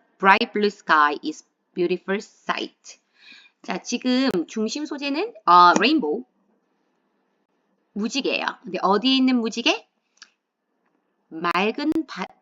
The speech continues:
푸른 하늘에 있는 이 무지개는 입니다. 뭐냐면 아름다운 장관이죠. 사이트는 뭐 시력 이런 것도 되지만,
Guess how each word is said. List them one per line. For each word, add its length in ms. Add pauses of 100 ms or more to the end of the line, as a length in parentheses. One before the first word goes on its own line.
(140)
푸른 300
하늘에 340
있는 480 (440)
이 760
무지개는 680 (420)
입니다. 800
뭐냐면 600 (200)
아름다운 680
장관이죠. 640 (120)
사이트는 720 (1500)
뭐 140
시력 580
이런 160
것도 180
되지만, 640